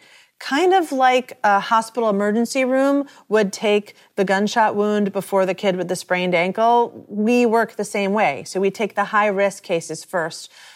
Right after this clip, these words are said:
So the person who swallowed a bottle of pills would come before someone else.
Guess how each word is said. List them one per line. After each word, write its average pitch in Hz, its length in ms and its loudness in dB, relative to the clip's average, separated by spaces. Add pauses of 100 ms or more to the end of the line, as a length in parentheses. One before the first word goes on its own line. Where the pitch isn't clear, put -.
So 196 240 0
the 180 100 -4
person 202 380 -4
who 196 160 -2
swallowed 185 400 0
a 180 60 -2
bottle 170 340 0
of 160 100 -14
pills 170 500 -4
would 170 220 -2 (380)
come 185 180 -2
before 165 320 -6
someone 160 340 -8
else. 156 460 -10